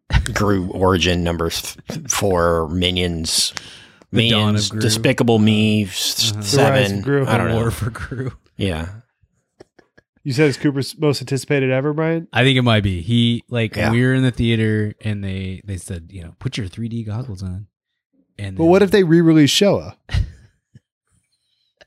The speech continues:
Speaker 1: In three D.
Speaker 2: Mm.
Speaker 3: Three D.
Speaker 2: Yeah. He's more of a Schindler's List guy. Uh,
Speaker 3: All right.
Speaker 2: but, uh, yeah, he, he, like,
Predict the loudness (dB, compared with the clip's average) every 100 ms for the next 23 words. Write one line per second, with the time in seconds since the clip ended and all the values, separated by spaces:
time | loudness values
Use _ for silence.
0 | _ -2 0 2 0 0 -4 -8 _ _
1 | _ _ _ 0 0 0 -4 -8 -14 -2
2 | 2 2 2 -2 -4 _ _ -12 -4 2
3 | 4 2 -2 -4 -2 -2 0 -2 -2 -2
4 | -2 -2 -4 -2 0 2 0 2 2 4
5 | 2 0 0 0 0 0 2 4 2 0
6 | -4 _ _ _ _ _ -4 -4 0 2
7 | 4 0 _ -8 0 2 2 0 -4